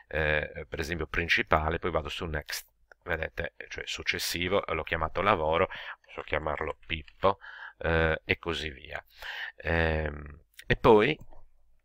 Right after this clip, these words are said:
ci sono altre, eh, possibilità, ma vedete io qui ho lasciato tutto, oh, come, eh, eh, come era da configurazione, eh, e quindi ho, eh, semplicemente cambiato, eh, cambiato, eh,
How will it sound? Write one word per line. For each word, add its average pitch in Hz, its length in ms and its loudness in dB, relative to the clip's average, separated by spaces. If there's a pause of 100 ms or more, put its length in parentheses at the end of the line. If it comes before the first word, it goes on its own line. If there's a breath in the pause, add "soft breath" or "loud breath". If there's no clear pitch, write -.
(580)
ci - 220 -4
sono 85 420 0
altre, 85 640 4
eh, 78 340 -2
possibilità, 98 800 4
ma 85 120 2
vedete 82 280 0
io 90 140 0
qui - 140 -4
ho - 20 8
lasciato 80 580 2
tutto, 90 680 0
oh, 87 240 -4
come, 80 520 2 (420 loud breath)
eh, 78 180 -4
eh, 73 80 -4 (1400 soft breath)
come 87 260 0
era 82 140 6
da 80 140 -2
configurazione, 82 1120 -4
eh, 78 480 -10 (340)
e - 100 -14
quindi 73 320 -10 (100)
ho, 82 240 -2 (800 loud breath)
eh, 73 340 -6
semplicemente 82 960 0
cambiato, 78 640 0
eh, 73 200 -8
cambiato, 73 600 -4
eh, 67 240 -12